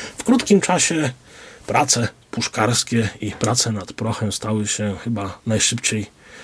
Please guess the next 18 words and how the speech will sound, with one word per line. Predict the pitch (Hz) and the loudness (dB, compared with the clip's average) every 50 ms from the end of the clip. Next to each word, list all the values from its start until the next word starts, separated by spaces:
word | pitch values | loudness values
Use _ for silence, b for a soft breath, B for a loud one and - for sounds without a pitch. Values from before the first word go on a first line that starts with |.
| B B B B B B | B B B B B B
rozwijającą | 117 107 104 101 113 120 110 110 107 104 110 104 - - 107 104 | 2 2 2 6 6 6 6 6 6 4 4 2 2 0 0 -2
się | - - 107 107 107 | -2 0 2 2 2
gałęzią | 104 101 104 104 107 110 107 104 101 104 98 98 101 - - - - | 4 4 4 4 6 6 6 6 4 4 4 2 0 -2 -6 -2 0
nauki | 107 104 110 110 104 - - 107 104 107 117 | 2 4 4 2 2 0 -2 -4 -2 0 0
i | 107 101 101 - - - | -2 -2 -2 -6 -6 -4
rzemiosła | 110 101 101 110 104 101 101 - - 101 - - | 0 2 4 6 6 4 4 0 -2 -6 -8 -8
w | - | -12
tej | - - - | -12 -12 -12
kończącej | - - - 107 - - 113 104 - - 98 | -10 -6 -4 -4 0 0 0 0 0 -2 -2
się | - - - | -4 -4 -2
średniowiecznej | - - 117 110 101 113 107 95 98 101 - - - 101 95 - - - - - | -2 0 0 0 2 2 2 2 2 2 0 0 -2 -2 -4 -4 -10 -14 -6 0
Europie. | - 104 104 101 101 95 - - - - - - - - - - - - - - - - - - - - - - - - - - - - - - - - B B B B B B B B B B B B B B B B B B B B | 4 4 6 6 6 4 2 0 -6 -8 -8 -14 -20 -20 -20 -20 -20 -20 -20 -20 -20 -20 -20 -20 -20 -20 -20 -20 -20 -20 -20 -20 -20 -20 -20 -20 -20 -20 B B B B B B B B B B B B B B B B B B B B
Ciągłe | - - 202 233 202 196 165 147 | 4 8 10 10 10 10 8 6
udoskonalanie | - 151 131 135 127 - - - 135 123 120 120 127 151 147 131 | 6 6 6 6 4 4 4 4 6 8 8 8 8 6 6 4
metod | 127 131 120 - 127 - | 4 2 0 0 -2 -2
produkcji | - - 113 110 120 117 - - - | 0 0 0 2 2 0 0 -2 -4
prochu | 113 - 117 92 - - 82 127 156 | -2 -2 -2 -2 -2 -4 -4 -4 -2
doprowadziło | 170 165 123 - - 117 117 107 101 113 139 147 147 151 139 | 0 -2 0 2 4 4 4 4 4 4 4 6 6 6 4